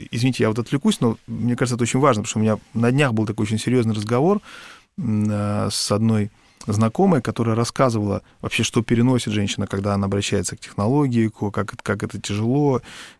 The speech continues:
как, как, как невысок процент вот приживаемости эмбрионов и всё это. И, и я, м, всё это, естественно, понимаю. Но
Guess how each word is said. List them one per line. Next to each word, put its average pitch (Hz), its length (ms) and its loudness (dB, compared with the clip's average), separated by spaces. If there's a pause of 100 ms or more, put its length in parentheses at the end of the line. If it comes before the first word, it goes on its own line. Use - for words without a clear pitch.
как, - 200 -2 (100)
как, 104 280 -2
как - 220 -2
невысок 113 420 2
процент 107 420 2
вот 95 100 -6
приживаемости 117 760 2
эмбрионов 107 440 0
и - 40 -8
всё - 160 -2
это. - 160 -8 (580)
И, 117 160 -2
и 110 360 4
я, 117 220 4 (180)
м, 117 360 -4
всё - 180 0
это, 113 100 0
естественно, 113 360 0
понимаю. 120 380 2
Но 110 180 2